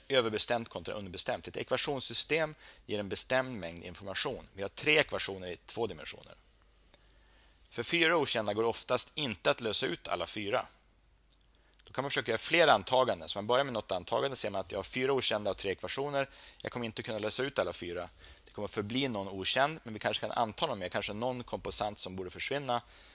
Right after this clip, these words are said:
Och då kan vi ändå lösa ekvationerna och då får vi ut ett, ett svar. För två okända med tre ekvationer kan det bli en motsägelse. Det kan vara lite svårare att förstå vad det betyder, men det kan hända.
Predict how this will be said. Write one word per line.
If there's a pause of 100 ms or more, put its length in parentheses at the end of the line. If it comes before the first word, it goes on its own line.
(220)
Och
då
kan
vi
ändå
lösa
ekvationerna
och
då
får
vi
ut
ett, (280)
ett
svar. (280)
För
två
okända (520)
med
tre
ekvationer (340)
kan
det
bli
en
motsägelse. (1000)
Det
kan
vara
lite
svårare
att
förstå
vad
det
betyder,
men
det
kan
hända.